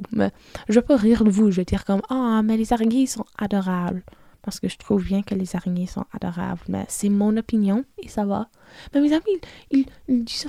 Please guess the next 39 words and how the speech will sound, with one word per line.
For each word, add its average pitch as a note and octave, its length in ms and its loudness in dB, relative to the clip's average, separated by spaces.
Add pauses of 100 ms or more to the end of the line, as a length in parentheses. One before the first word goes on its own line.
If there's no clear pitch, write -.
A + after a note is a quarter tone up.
pas D#4 100 0
ça, E4+ 240 2
ils A#3 180 6
rient B3+ 200 0 (100)
de B3+ 80 2
moi. C#4+ 240 0
Je - 60 -16
suis A#3+ 120 -10
comme, « A#3+ 300 -2
Arrête, B3 600 0 (500)
c'est - 160 -8
pas D4 160 0
drôle, B3 520 2 (180)
j'ai G#3+ 180 2
peur. » A#3+ 600 -2 (1160)
Mais G#3 140 4
j'ai A3 100 0
pas D4 100 -2
comme A#3+ 220 0 (340)
vraiment, G3 440 0
vraiment - 260 -6
comme - 220 -2 (300)
peur, - 380 0
terrifiée - 600 0
des - 180 -4
oiseaux. - 260 -4 (680)
C'est A3+ 160 0
juste B3 260 0 (680)
quelque E4+ 280 -2
chose D4 220 0
que C4+ 100 0
j'aime A#3+ 180 0
pas F#3+ 280 -2 (920)
et G3+ 120 -2
j'aime F3+ 380 -2
vraiment, A3+ 340 4
vraiment F#3+ 240 2
pas F3+ 120 -6
ça. - 220 -8